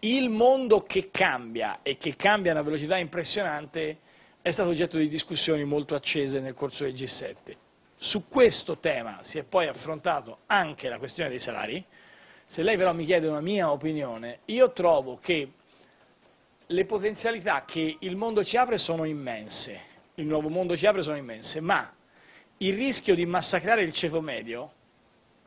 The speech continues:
è il rischio più grande che esiste.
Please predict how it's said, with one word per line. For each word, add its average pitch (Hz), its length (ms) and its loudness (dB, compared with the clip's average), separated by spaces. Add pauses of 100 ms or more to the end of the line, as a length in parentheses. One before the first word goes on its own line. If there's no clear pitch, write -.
(880)
è 214 260 6
il 190 140 -2
rischio 196 280 0
più 156 140 -4
grande 180 380 0
che 151 160 -2
esiste. - 640 -8